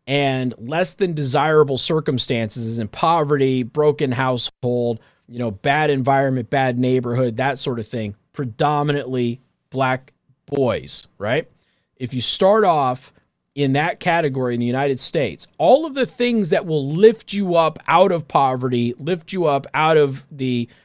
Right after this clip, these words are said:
the drug gang lifestyle, lift you up into success and education and,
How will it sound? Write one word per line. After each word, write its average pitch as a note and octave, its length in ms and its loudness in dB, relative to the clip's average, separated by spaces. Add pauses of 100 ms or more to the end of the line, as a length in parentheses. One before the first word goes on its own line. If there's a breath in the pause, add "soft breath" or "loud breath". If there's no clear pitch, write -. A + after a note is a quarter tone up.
(260 soft breath)
the A#2 320 -6 (120)
drug D3+ 580 0
gang D3 340 2
lifestyle, B2+ 920 0
lift D#3+ 300 -8
you D#3+ 160 0
up C#3 240 0
into B2+ 180 0
success D3 680 -4
and A#2+ 160 -6
education C#3 800 -2
and, A#2 160 -2